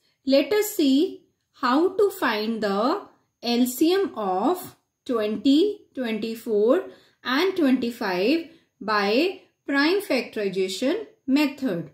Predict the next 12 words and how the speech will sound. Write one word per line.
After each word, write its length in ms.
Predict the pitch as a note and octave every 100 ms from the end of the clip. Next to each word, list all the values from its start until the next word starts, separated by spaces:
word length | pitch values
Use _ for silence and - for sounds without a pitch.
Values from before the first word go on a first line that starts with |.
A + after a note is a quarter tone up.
| _ _ _ _
So 580 | - - C4+ C#4 G#4+ - _ _ -
let 180 | C4+ C#4
us 220 | F#4+ -
take 400 | - C#4+ C#4 -
twenty 400 | A#3 G#3 G#3+ D4+
first 320 | D#4 C#4+ C#4
of 160 | D4+ C#4
all. 220 | C4 E4+ G#4+ - _ _ _ _ _ -
Now 540 | B3+ A#3+ A3+ D#4+ G#4 - _ _ _ _ -
this 240 | A3+ A3+
is 460 | D4+ G4 G#4 - - _ _ _ _ _ _ _ _ - -
two 500 | - D4+ E4+ G#4 G#4+